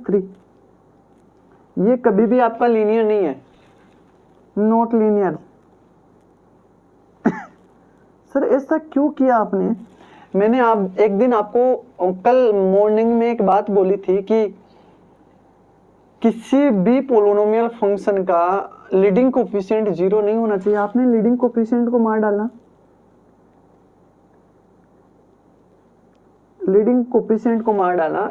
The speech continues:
अरे सर, leading coefficient को मारने से क्या होता है? अरे leading coefficient को मारने से जो function होता है आपका polynomial, जितनी भी degree का होता है,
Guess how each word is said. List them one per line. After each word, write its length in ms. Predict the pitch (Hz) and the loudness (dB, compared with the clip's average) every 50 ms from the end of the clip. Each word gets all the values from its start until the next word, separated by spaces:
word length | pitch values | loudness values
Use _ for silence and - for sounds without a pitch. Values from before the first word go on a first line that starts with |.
| - 202 214 | -4 -2 -2
अरे 180 | 247 269 262 240 | 0 0 -2 -2
सर, 240 | 247 - 254 247 | -4 -4 -2 0
leading 360 | 254 240 220 214 208 247 254 247 | 2 2 2 2 2 0 0 0
coefficient 480 | 247 214 - 233 226 226 240 240 226 240 | 0 0 0 -2 -4 -2 -2 -2 -2 0
को 60 | 240 | 0
मारने 340 | 220 208 196 202 202 214 196 | 0 0 0 0 0 0 -2
से 120 | 214 214 | -2 -2
क्या 120 | 208 214 | -2 -2
होता 180 | 202 185 190 190 | -2 -2 -4 -6
है? 80 | 185 185 - - - - - | -6 -8 -18 -20 -18 -10 -4
अरे 100 | 226 240 | -2 0
leading 320 | 240 233 233 208 247 240 233 | 0 2 2 2 0 0 0
coefficient 440 | 247 226 - 233 226 254 233 226 214 | -2 -2 -2 -2 -2 -2 -2 0 0
को 80 | 233 | 0
मारने 400 | 226 214 208 202 202 202 208 208 | 0 0 0 0 0 0 0 -2
से 160 | 214 - 233 208 | -2 -2 -2 0
जो 140 | 208 220 | 0 -2
function 380 | 214 220 202 185 196 190 - 247 | -2 -2 -2 -2 -2 -2 -2 -2
होता 240 | 233 214 180 180 180 | -2 -2 -2 -2 -4
है 200 | 180 180 175 185 | -4 -4 -2 -2
आपका 300 | 185 202 185 - - 175 | -2 -4 -6 -6 -6 -4
polynomial, 580 | 185 185 185 175 170 165 165 165 180 185 196 190 | -4 -2 -2 0 0 0 0 0 0 0 0 0
जितनी 280 | 170 175 185 185 190 | -2 -2 -2 0 0
भी 120 | 196 202 196 | 2 2 2
degree 260 | 175 165 156 160 170 | 2 0 0 0 -2
का 100 | 175 180 | 0 -2
होता 240 | 165 147 - - 170 | -4 -4 -4 -6 -6
है, 160 | 175 190 | -6 -8